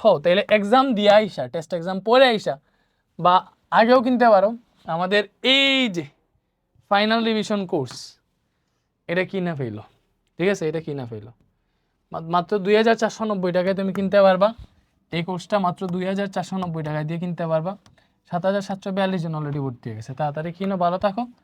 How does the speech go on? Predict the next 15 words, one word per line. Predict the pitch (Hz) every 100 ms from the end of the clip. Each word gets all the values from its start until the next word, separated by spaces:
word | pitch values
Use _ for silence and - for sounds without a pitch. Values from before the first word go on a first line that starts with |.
| _ -
সুস্থ | 170 214
থাকো, | 208 208 254 - _ _ _ _ _ _ _ _ _ _
আল্লাহ | 165 165
হাফেজ। | 151 139 170
Already | 190 233 240
এখানে | 240 247
কিন্তু | 269 277
সব | 269 285 240
সাবজেক্ট | 254 202 180
আছে, | 156 - 117 _ _ _ _ _ _ _ _ _ _ _ _
এসএসসি | 165 156 180 233
সব | 214 233 -
সাবজেক্ট, | 151 123 104 _ _ _ _ _ -
ঠিক | 220
আছে? | 226